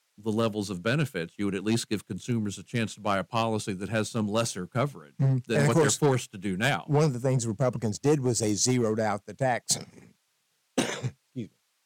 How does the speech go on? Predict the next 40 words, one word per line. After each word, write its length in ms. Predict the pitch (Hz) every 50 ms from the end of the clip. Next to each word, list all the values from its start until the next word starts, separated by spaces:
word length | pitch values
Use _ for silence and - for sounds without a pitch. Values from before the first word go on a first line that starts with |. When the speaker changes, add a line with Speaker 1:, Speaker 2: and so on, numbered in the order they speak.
| _ _ _ _ -
Speaker 2:
<coughs> 0 | 165 156 - -
I 120 | 185 190 -
can 100 | - 196
feel 340 | - - - 143 143 139 139
that 160 | 139 135 -
coming. 260 | - - 117 85 - _ _ _ _ - -
Speaker 1:
<laughs> 220 | 127 123 131 127 - _ _ _ _ _ _ _ _ -
Speaker 2:
Of 60 | - 127
course, 240 | - 151 131 -
one 120 | 131 131 147
of 40 | 165
the 60 | 156
things 240 | 139 151 135 135 117
Republicans 460 | 120 104 - 135 120 120 117 113 101
did 260 | 98 135 170 175 139
was 120 | 120 117 104
they 140 | 117 110 113 113 110
zeroed 480 | 101 - - 143 143 131 127 120 117 120
out 220 | 120 110 117 -
the 60 | -
penalty 460 | - - - - 214 233 220 170 139 123
on 140 | 113 110 110
the 60 | 107
mandate. 500 | 107 117 123 135 139 135 127 113 95 110
So 100 | 120 196 196
Speaker 1:
Right. 40 | 170
Speaker 2:
there's 180 | 175 160 131
the, 240 | - 165 156 156 147
the 180 | 147 139 147 135
fa-, 220 | 120 - 196 - _ _ 143
the 140 | 123 123
mandate's 480 | 123 127 147 170 196 190 165 143 131 -
still 300 | - - 180 160 139 127
there, 200 | 117 151 151 139
but 140 | 120 120 120
it's 160 | 117 - -
really 260 | 143 143 147 135 120
not 300 | 110 117 120 110 101 - -
effective 600 | 104 - - - - 131 123 - - - 107 92
anymore. 540 | 98 95 90 87 90 90 76 80 - - -